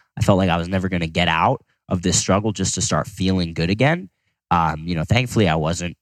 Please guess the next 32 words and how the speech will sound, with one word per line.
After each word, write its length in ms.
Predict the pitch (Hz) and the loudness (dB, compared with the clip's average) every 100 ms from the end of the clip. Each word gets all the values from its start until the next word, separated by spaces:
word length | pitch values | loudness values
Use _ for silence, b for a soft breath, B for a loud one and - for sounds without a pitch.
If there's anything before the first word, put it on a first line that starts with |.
| - | -12
you 100 | 76 | -8
know, 60 | |
using 340 | 76 64 71 123 | -6 -8 -10 -8
heroin 480 | 90 92 90 80 76 | -2 0 2 0 -4
or 80 | |
all 140 | 73 - | -4 -6
kinds 240 | 87 80 | -6 -6
of 100 | 78 - | -6 -8
something, 400 | - 101 73 78 _ | -6 -6 -6 -12 _
something 300 | - 110 92 | -2 0 0
like 200 | 69 - | -4 0
that. 260 | 120 110 - | 2 2 -2
But, 200 | 85 80 | -2 -2
um, 280 | 80 80 - _ _ _ _ _ - | -2 -6 -12 _ _ _ _ _ -6
it 40 | 120 | 2
was 160 | 123 | 2
difficult. 400 | - 110 - 80 | 4 2 2 0
So 120 | - 107 | 2 2
I, 240 | 87 87 - | 2 0 -2
I 80 | 95 | -4
do 240 | 87 131 | 2 2
think 280 | 135 123 110 | 2 0 0
there's 240 | 90 90 | -2 -2
really 300 | 90 101 104 | 2 4 4
something 440 | 95 92 90 90 92 | 4 0 -2 -4 -4
to 60 | |
be 120 | 82 | -2
said 340 | 80 - 90 82 | 0 2 2 2
for 140 | 95 | 0
this 180 | 90 - | 2 2
idea 480 | 78 78 90 95 85 | 0 0 0 2 2
that, 220 | 80 82 | 0 -2